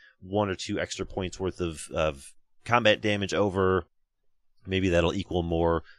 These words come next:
poison counters, more toxic damage, that sort of thing. Um, and then outside of that, I'm just, I'm taking all of those poison counters to the bank. Like, like Noise Marine had a big old fat wad of mono red cash in his hand.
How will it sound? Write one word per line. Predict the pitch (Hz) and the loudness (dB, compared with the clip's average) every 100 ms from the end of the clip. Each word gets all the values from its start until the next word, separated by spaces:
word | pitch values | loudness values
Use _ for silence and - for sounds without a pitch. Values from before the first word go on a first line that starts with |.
| - | 0
poison | 175 151 131 | 2 2 2
counters, | 127 120 113 104 | 2 4 2 0
more | 101 | 0
toxic | 98 98 82 | 2 0 -2
damage, | 90 90 87 82 - - - | -2 0 0 -4 -12 -20 -8
that | 87 101 - | -2 -2 -2
sort | 95 | -2
of | 92 | -2
thing. | 95 92 90 85 - - - | -2 -2 -2 -8 -16 -20 -2
Um, | 98 85 73 78 80 | 0 0 -2 -14 -4
and | |
then | 113 131 | -2 0
outside | - 202 | 0 0
of | 123 | 6
that, | 127 135 | 8 8
I'm | 107 | 6
just, | 107 107 - | 0 -2 -4
I'm | 95 - - _ | -8 -8 -20 _
taking | - 123 110 127 110 | -4 -2 -2 -6 0
all | 104 110 | 2 4
of | |
those | 107 107 | 2 0
poison | - 113 104 101 | -2 -4 -2 -4
counters | 107 101 95 95 87 - - - _ _ _ _ - | -2 0 2 2 0 -4 -8 -20 _ _ _ _ -8
to | - 143 | 0 0
the | 123 | 0
bank. | 92 69 - - - | -4 -4 -16 -20 -6
Like, | 90 - | -4 -4
like | 98 90 - | -2 -2 0
Noise | 101 107 | 2 2
Marine | 107 104 107 | 2 0 2
had | 101 | 4
a | 92 | 4
big | 104 | 4
old | 104 101 | 4 4
fat | - 107 - | 6 6 6
wad | 101 107 | 4 4
of | 101 | 2
mono | 90 101 101 | 0 0 2
red | 98 98 | 2 0
cash | - 107 98 - | 0 2 2 0
in | 101 | -4
his | 92 | -4
hand. | 101 98 98 90 | -2 0 -2 -4